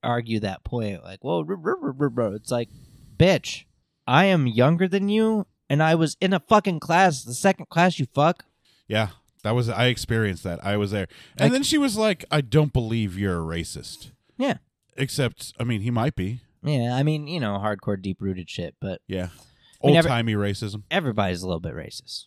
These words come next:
Speaker 2: Oh, dude, my job that I'm in has made me incredibly racist.
Speaker 1: <laughs>
Speaker 2: I'm not gonna lie.
Speaker 1: No, but I think that's the truth, though, right? Like, uh,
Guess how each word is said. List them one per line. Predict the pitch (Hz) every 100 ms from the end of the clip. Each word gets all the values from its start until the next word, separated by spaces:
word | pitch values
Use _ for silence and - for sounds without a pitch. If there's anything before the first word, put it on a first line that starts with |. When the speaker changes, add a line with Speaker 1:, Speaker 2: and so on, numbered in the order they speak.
| -
Speaker 2:
Oh, | 156 151 113 85
dude, | 127 127 95
my | 107 131
job | 110 120 151
that | 117
I'm | 104 147
in | 196 226
has | 185 131 110
made | 120 117
me | 113 98
incredibly | - - 180 87 90
racist. | 82 76 - 170
Speaker 1:
<laughs> | - - 349 - 392 - 269 359 - - - - - _ - - - -
Speaker 2:
I'm | 143
not | 175 113
gonna | 113
lie. | 101 104 127 87 82
Speaker 1:
No, | 180 214
but | 170
I | 185
think | 208 196
that's | 190 165
the | 143
truth, | - 175 -
though, | 107
right? | 90 98 110
Like, | 110 110 -
uh, | 117